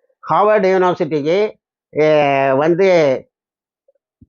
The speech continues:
போகக்கூடிய ரெ-, ரெண்டு புள்ளி ரெண்டு மூணு பில்லியன் டாலரை நிறுத்தி வச்சான். யாரு? ட்ரம்ப். அவங்க, போடா, உன் பணம் எங்களுக்கு தேவையில்லை, எங்களுடைய பேச்சுரிமை, போராடும் உரிமை, இவற்றை பாதுகாக்கிறதுக்கு போறோம்னு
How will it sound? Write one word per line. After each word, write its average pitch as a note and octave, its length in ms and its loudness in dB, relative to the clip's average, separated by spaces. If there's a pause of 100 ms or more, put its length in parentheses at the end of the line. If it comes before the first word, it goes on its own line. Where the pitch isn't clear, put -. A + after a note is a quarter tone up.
போகக்கூடிய E3+ 440 0
ரெ-, E3 300 0
ரெண்டு E3+ 500 -2
புள்ளி E3 380 -2
ரெண்டு E3+ 320 2
மூணு E3 300 2
பில்லியன் D#3 500 0
டாலரை D3+ 600 0
நிறுத்தி C#3 300 -4
வச்சான். C3 360 -2
யாரு? C#3+ 500 0 (440)
ட்ரம்ப். C3+ 540 0 (240)
அவங்க, C#3+ 560 -2
போடா, D#3+ 380 2
உன் D3 180 0
பணம் C#3 280 -2
எங்களுக்கு C#3+ 320 -4
தேவையில்லை, C3+ 500 0
எங்களுடைய C3 520 0
பேச்சுரிமை, D#3+ 840 0 (120)
போராடும் D#3 540 0
உரிமை, D3 480 -2
இவற்றை C#3+ 480 -4
பாதுகாக்கிறதுக்கு B2+ 720 -2
போறோம்னு B2 480 -2